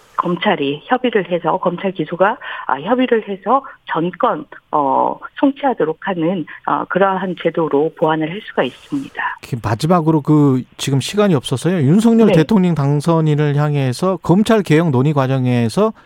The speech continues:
Speaker 2: 개입한, 개입된 듯한 모습을 보였다. 이거 어, 어,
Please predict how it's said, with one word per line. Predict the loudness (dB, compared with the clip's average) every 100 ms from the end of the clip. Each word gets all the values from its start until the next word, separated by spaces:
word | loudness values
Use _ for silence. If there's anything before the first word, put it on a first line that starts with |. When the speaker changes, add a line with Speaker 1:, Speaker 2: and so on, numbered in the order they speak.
| _
Speaker 2:
개입한, | 0 2 2 2 0 0 -2 -6 -10 -14 0
개입된 | 0 2 2 2
듯한 | 0 0 0
모습을 | -2 -2 -6
보였다. | -2 0 0 0 0 0 -6 -20 -20 -20 _
이거 | -8 0 2
어, | 2 -2 -4 -6
어, | -2